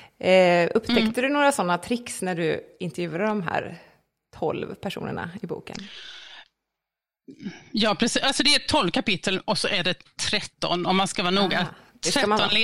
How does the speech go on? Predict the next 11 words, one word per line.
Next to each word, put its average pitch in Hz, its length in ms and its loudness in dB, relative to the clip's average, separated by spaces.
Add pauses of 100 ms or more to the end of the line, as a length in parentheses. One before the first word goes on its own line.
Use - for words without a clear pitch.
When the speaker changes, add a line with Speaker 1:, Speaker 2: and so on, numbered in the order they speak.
Speaker 2:
ledare 160 640 0 (300)
för 185 320 2
att - 440 -4 (160)
det 170 240 -2
är - 40 -4
två 170 220 -2
systrar - 680 0 (260)
som, - 460 -2
Speaker 1:
Ah. - 80 -18
Speaker 2:
ja, 220 220 0 (200)
det, - 160 -4